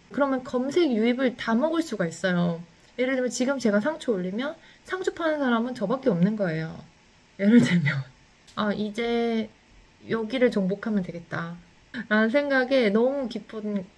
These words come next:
기쁜 거 있죠. 그리고 더 설레이는 건 알리익스프레스가 크로스보더 플-, 플랫폼으로 저희에게 역직구 셀러로서의 또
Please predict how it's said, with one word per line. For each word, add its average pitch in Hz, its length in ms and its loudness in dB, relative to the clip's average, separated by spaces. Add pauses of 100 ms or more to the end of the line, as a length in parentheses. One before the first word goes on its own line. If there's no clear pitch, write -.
기쁜 208 340 -8
거 190 100 0
있죠. 156 440 -10 (500)
그리고 240 460 -2
더 226 240 0
설레이는 262 640 4
건 185 340 0 (240)
알리익스프레스가 196 1160 0
크로스보더 190 920 0
플-, 302 240 -6 (120)
플랫폼으로 240 840 -2
저희에게 175 720 -2 (240)
역직구 208 880 -4 (600)
셀러로서의 240 880 4
또 208 140 -2